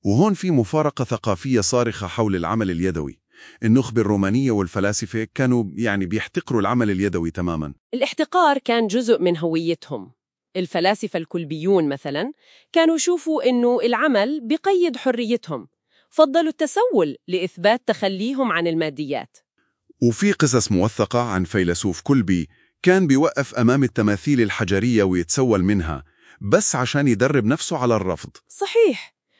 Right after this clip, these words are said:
Speaker 2: وفي حادثة أشهر لفيلسوف دعي لعشاء في منزل أرستقراطي، فقام وبصق في وجه مضيفه.
Speaker 1: يا إلهي، بصق في وجهه؟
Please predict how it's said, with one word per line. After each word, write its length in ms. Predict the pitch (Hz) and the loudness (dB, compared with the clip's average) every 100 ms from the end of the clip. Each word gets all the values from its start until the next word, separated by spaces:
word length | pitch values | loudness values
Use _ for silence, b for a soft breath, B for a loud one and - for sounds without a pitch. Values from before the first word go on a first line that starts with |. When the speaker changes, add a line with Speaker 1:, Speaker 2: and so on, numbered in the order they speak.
| _ | _
Speaker 2:
وفي 260 | 247 330 330 | -2 0 0
حادثة 500 | 330 339 247 220 196 | 0 0 0 0 -2
أشهر 420 | 254 - 185 156 | -2 -2 -4 -2
لفيلسوف 680 | 170 185 175 175 254 247 190 | -2 -2 0 -2 -4 -8 -2
دعي 440 | 302 262 170 151 | 0 0 0 0
لعشاء 520 | 156 147 165 220 220 | 0 -2 -2 0 0
في 200 | - 185 | -2 -2
منزل 400 | 175 196 156 165 | 0 0 -2 -4
أرستقراطي، 840 | 156 175 160 170 - 160 143 139 127 b b b b | -2 -4 -4 -8 -4 -4 -4 -8 -14 b b b b
فقام 560 | 302 - 392 226 269 233 | -4 0 2 2 0 0
وبصق 440 | 190 269 - 311 | 0 2 -2 -6
في 200 | - 247 | -4 0
وجه 320 | 226 262 269 | 2 2 -2
مضيفه. 520 | 240 226 233 196 139 123 _ - | -2 -2 -2 -4 -8 -12 _ -4
Speaker 1:
يا 360 | 110 131 135 | 2 6 6
إلهي، 720 | 131 101 95 117 123 107 85 69 _ _ - | 4 2 4 4 4 2 0 -4 _ _ -10
بصق 380 | 85 151 156 - | -2 0 -2 -2
في 100 | 92 | -2
وجهه؟ 440 | 80 76 98 175 | -2 0 0 -2